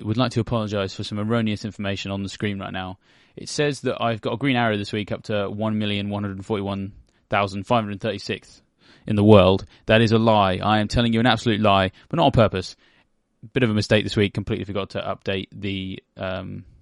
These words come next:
the Photoshop. So my actual rank is a slight drop down to one point two million. That's where I am at the moment, and you'll find out why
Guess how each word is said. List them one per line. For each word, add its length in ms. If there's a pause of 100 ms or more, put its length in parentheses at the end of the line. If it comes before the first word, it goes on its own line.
(480)
the 80
Photoshop. 580
So 220 (280)
my 180
actual 360
rank 320 (140)
is 140
a 40
slight 240
drop 320
down 200
to 80
one 160
point 180
two 120
million. 380
That's 160
where 100
I 60
am 80
at 60
the 60
moment, 320
and 200
you'll 100
find 300
out 180
why 360